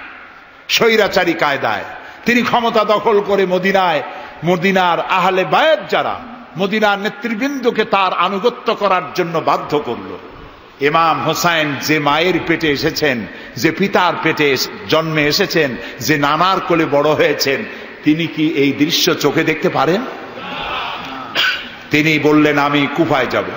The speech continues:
কুফার লোকেরা দাওয়াত দিল, তিনি কুফায় রওনা করবেন। মদিনার লোকেরা হাতে পায়ে ধরল, "কুফায় আপনি যাবেন না।" তিনি বললেন, "আমি কোন ক্রমে এজিদের বশ্যতা স্বীকার করব না,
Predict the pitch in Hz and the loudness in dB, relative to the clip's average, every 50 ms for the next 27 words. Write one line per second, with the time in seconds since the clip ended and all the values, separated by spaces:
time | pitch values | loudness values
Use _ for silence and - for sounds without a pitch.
0 | - - - - - - - - 185 185 165 180 170 156 156 160 151 160 160 151 | -12 -12 -14 -16 -18 -18 -4 0 2 2 4 4 2 2 2 2 2 2 2 2
1 | 147 131 143 139 143 147 151 - - 135 123 110 101 90 87 - - - - - | 4 2 2 4 4 2 2 0 -2 -2 -2 -2 -2 -4 -6 -10 -14 -14 -16 -16
2 | - - - - - - - - - - - - - - - 208 208 196 202 214 | -18 -18 -20 -20 -20 -20 -20 -20 -20 -20 -20 -20 -6 -2 0 2 2 2 0 0
3 | 208 156 196 208 208 202 202 196 202 208 202 202 190 - 208 208 196 202 196 190 | 2 4 4 4 4 4 4 4 4 4 2 0 2 2 2 4 4 4 2 2
4 | 180 180 196 196 208 208 208 202 202 196 190 196 196 196 202 196 190 170 151 190 | 2 0 2 2 2 2 2 2 2 2 2 2 2 2 2 2 2 2 2 0
5 | 202 - 233 220 - 240 294 339 349 285 185 262 277 269 262 254 233 220 - 226 | 2 2 0 2 2 2 4 4 2 2 0 0 0 0 0 0 -2 -2 -4 -2
6 | 190 233 220 202 190 190 202 170 175 165 170 202 185 160 139 120 104 90 - - | 0 0 2 2 0 -2 -4 -2 -2 0 0 -2 -4 -4 -6 -6 -6 -6 -8 -12
7 | - - - - - - - 302 330 349 339 320 311 302 302 302 294 277 262 247 | -16 -16 -18 -18 -6 -2 0 2 4 4 4 4 4 4 4 4 2 2 2 2
8 | 247 262 269 277 269 247 214 - - - 277 359 392 381 370 370 - - - 311 | 2 2 0 0 -2 -4 -4 -6 -8 -2 0 2 2 2 2 0 -4 -6 -2 0
9 | 294 277 269 254 214 165 123 - - - - - - 170 185 196 - 208 202 202 | 2 2 2 0 -4 -6 -6 -10 -14 -20 -20 -12 -2 0 0 0 0 0 0 0
10 | 196 175 147 175 190 - - - 190 - 160 143 - - 196 - 156 147 135 - | 0 2 0 0 0 0 0 0 0 0 0 -2 -2 -2 0 0 0 0 0 -2
11 | 139 135 110 107 107 101 92 90 80 | -4 -4 -4 -4 -6 -6 -6 -8 -10